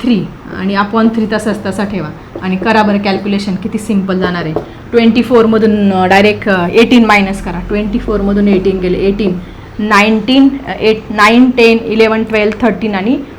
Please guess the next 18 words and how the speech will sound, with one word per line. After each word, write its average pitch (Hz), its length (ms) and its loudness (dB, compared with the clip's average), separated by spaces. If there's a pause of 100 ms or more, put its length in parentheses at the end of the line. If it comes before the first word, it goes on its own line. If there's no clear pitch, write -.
(140)
फोर्टीन. 190 360 0
किती 226 220 -4
आले 208 140 -2
तुमचे? 208 300 -2
सिक्स - 420 -2
आले, 165 220 -4 (680)
सिक्स 277 320 -4
आले 196 180 0
ना 185 160 -6
रे? 160 100 -8 (1700)
हां, 233 160 0 (1500)
हां, 180 160 -2
सिक्स्टीन. 233 360 -2
कारण 220 240 2
हे 240 160 2
बघा, 208 200 0 (120)
ट्वेंटी 233 380 4
फोर 269 420 0